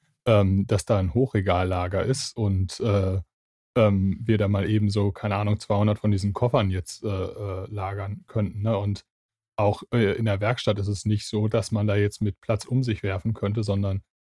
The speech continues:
es ist ja so immer schon so ein bisschen, wenn, wenn relativ viel Ware auf einmal geliefert wird, dass, äh,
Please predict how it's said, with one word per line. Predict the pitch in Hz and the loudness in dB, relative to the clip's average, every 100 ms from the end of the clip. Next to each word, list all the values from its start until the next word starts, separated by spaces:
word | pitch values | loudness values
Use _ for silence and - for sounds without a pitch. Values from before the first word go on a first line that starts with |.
| _ - | _ -2
es | 113 | 2
ist | 104 107 | 2 4
ja | 104 | 4
so | 101 123 | 6 6
immer | 117 101 | 6 2
schon | 98 110 104 | 2 0 2
so | 104 | 2
ein | |
bisschen, | 104 104 110 | 2 2 2
wenn, | 104 101 101 107 | 4 4 2 0
wenn | 101 101 101 - _ - | 0 2 0 -4 _ 0
relativ | 110 113 - 110 | 4 4 2 -6
viel | - 113 107 | -2 -2 0
Ware | 104 110 127 | 2 2 4
auf | 110 - | 2 2
einmal | 117 123 123 | 0 0 2
geliefert | 117 120 131 120 | 0 0 -2 0
wird, | 123 113 | 0 0
dass, | 110 - - | 0 -2 -6
äh, | 123 113 107 | -2 2 2